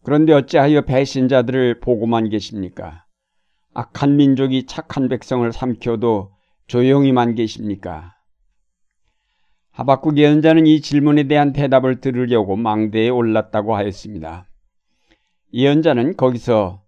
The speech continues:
"비록 더디더라도 그때를 기다려라. 반드시 오고야 만다. 늦어지지 않을 것이다." 라는 하나님의 응답을 받았습니다.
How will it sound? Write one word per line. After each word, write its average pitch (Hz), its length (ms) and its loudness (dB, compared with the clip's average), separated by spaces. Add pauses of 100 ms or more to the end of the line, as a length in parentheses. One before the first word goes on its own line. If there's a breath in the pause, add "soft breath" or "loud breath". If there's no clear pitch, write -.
(720)
"비록 127 300 -2
더디더라도 139 1120 2
그때를 147 440 -2
기다려라. 104 760 -2 (180)
반드시 117 460 -4
오고야 113 420 4
만다. 92 560 -6 (540)
늦어지지 123 640 0
않을 110 260 0
것이다." 98 460 -6
라는 123 420 -2
하나님의 131 500 -2
응답을 110 440 0
받았습니다. 92 720 -10